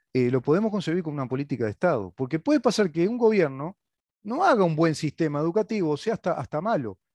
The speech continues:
pero el instrumento es bueno. Viene otro gobierno, a ver si me explico, viene otro gobierno con buenas ideas y va a aplicar esas ideas como gobierno de acuerdo a un principio republicano, que es la autoridad de la educación es la que decide los planes de estudio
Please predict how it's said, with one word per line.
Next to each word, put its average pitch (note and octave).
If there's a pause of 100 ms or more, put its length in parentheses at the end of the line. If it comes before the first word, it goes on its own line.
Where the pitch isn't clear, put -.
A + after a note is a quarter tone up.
(200)
pero D#3+
el E3+
instrumento F3
es C3
bueno. C3
Viene C3+
otro G3
gobierno, D3+
a B2
ver D#3+
si F3
me D3+
explico, C3
viene G3
otro G3+
gobierno E3
con D#3
buenas A3+
ideas D#3+ (580)
y E3
va A3
a B3+
aplicar G3+
esas F#3+
ideas F3+
como A3
gobierno E3
de D3+
acuerdo F#3 (240)
a F3
un G3
principio E3
republicano, C3
que C3+
es D3
la C#3
autoridad E3+ (320)
de C3+
la C3+
educación D3
es G3+
la E3
que C3+
decide D3+
los C3
planes D3
de E3
estudio D#3